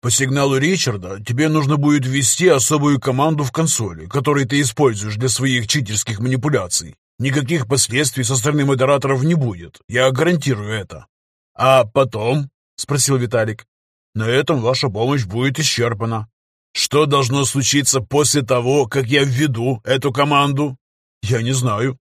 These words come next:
сказал Элронд. «Может быть, и ничего, но если всё пройдёт так, как я планирую, то босс выйдет из-под контроля системы».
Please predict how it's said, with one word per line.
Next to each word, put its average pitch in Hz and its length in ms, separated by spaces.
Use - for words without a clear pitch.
сказал 127 420
Элронд. 117 460
«Может 127 360
быть, 127 260
и 107 120
ничего, 120 580
но 123 120
если 135 300
всё 139 200
пройдёт 131 400
так, 127 260
как 117 240
я 143 180
планирую, 104 680
то 143 120
босс 131 340
выйдет 131 360
из-под 143 320
контроля 123 480
системы». 101 580